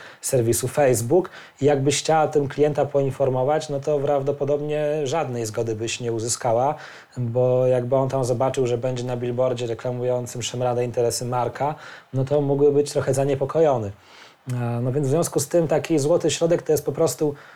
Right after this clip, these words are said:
odebranie zgody na rozpowszechnianie wizerunku w mediach społecznościowych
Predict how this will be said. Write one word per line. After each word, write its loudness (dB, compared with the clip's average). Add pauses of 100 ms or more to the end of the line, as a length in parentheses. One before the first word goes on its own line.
(200)
odebranie 4
zgody 2
na 2
rozpowszechnianie -2
wizerunku 0
w -6
mediach -2
społecznościowych -2